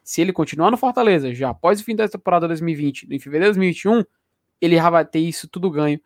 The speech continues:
ele já vai tá com tudo pronto pra continuar esse trabalho no Fortaleza. Mas, enfim, isso é um trabalho pra outro programa, pra outro dia. Então, passa adiante. <laughs>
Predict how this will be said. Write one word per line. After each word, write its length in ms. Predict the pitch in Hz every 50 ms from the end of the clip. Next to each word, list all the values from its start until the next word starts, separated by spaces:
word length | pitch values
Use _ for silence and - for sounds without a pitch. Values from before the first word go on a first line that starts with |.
| _ _ _ _ _ -
ele 140 | 147 143
já 80 | 147 156
vai 160 | 147 151 143
tá 100 | - 135 123
com 180 | - _ 143
tudo 200 | - - 196 208
pronto 400 | 175 - 156 156 151 156 - _ _ _ _ _ _ _ _ _
pra 120 | - 143 131
continuar 600 | - - 226 233 226 - 285 285 185 170 170 170
esse 140 | 180 -
trabalho 300 | - 190 175 165 165 160
no 80 | 165 156
Fortaleza. 440 | 165 165 160 165 151 123 - - - _ _ _ _ -
Mas, 460 | 160 170 180 202 220 233 233 - -
enfim, 380 | 233 196 - - 175 160 147
isso 160 | 151 156 - 175
é 40 |
um 60 | 170 165
trabalho 340 | - 175 165 160 156 156 151
pra 180 | - 139 139
outro 440 | 156 196 220 233 240 240 233 - 214
programa, 600 | 185 - 180 156 143 165 165 175 185 180 170 170
pra 200 | 170 - 139 127
outro 600 | 135 165 196 214 220 226 240 233 214 - 196 196 156
dia. 460 | 143 151 165 170 175 180 185 190 - _ _ _ _ _ _ _ -
Então, 520 | 165 165 - - 165 160 170 180 196 214 - _ _ _ _ _ _ _ _
passa 200 | - 160 160 -
adiante. 420 | 151 - 127 107 104 - - - - - - - -
<laughs> 460 | 196 - 226 220 214 - 240 214